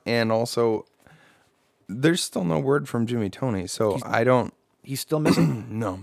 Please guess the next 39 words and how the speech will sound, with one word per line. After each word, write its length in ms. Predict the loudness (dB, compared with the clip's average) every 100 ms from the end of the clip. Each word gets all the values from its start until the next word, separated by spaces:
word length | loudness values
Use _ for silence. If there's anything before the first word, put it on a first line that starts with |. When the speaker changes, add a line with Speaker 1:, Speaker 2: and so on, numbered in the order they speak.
| -8
Speaker 1:
Yeah, 300 | 2 4 4 -2
it's, 240 | -8 -2 4
uh, 320 | 6 6 2 -6 _ _ _ _ _ _ _ _ _ _ _ _ _ _ _ _ -6
Speaker 2:
I 60 | -6
Speaker 1:
it's 220 | -6 -4
becoming 400 | 0 4 4 4
quite 220 | 4 4
concerning 460 | 2 -2 0 0 0
at 80 | -2
this 160 | -6
point. 320 | -2 -2 -2 -4 -10
Speaker 2:
I 40 |
Speaker 1:
I 40 |
Speaker 2:
thought 120 | -2 -2
for 40 |
Speaker 1:
think, 240 | 0 0 0
Speaker 2:
su-, 40 |
I 40 | 0
thought 200 | 0 0
for 60 | 0
Speaker 1:
um, 20 |
Speaker 2:
sure 200 | -4 -8
he'd 220 | -10 -16
show 160 | -10 -8
back 220 | -8 -10
up 120 | -12
by 100 | -12
now. 200 | -14 -14 -8
Speaker 1:
Yeah, 260 | 0 0 0
me 220 | -2 -2
too. 360 | -2 -4 -4 -8 _ _
He's 200 | -4 2
never, 440 | 4 4 4 0 -8 _ _ _ _ _ _ _ _
he's 200 | 2 4
dropped 360 | 8 8 8
off 260 | 4 2 2
the 60 | 2
map 300 | 4 2 0
before, 540 | -6 2 4 4 0